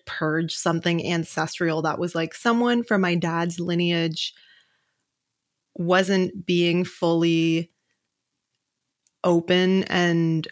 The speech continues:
honest about who he was. And I don't know how I knew that, but I just knew that that was what I purged.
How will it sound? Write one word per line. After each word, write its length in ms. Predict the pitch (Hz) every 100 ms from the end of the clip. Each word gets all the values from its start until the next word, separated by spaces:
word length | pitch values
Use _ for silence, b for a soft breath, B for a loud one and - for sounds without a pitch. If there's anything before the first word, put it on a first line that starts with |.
| -
honest 420 | 170 165 170 -
about 280 | 185 165 165
who 500 | - 175 165 165 -
he 280 | - - 175
was. 840 | 156 156 156 160 220 254 - - - b b -
And 440 | 185 170 170 165 -
I 120 | - 180
don't 140 | 170
know 100 | 175
how 380 | 151 175 175 175
I 140 | 175
knew 180 | 170 170
that, 260 | 185 196 -
but 200 | 175 -
I 160 | 170
just 300 | 160 160 -
knew 240 | 175 160 156
that 160 | 151
that 180 | 160 160
was 120 | 170
what 120 | 165 165
I 80 |
purged. 680 | 165 - 156 175 233 - -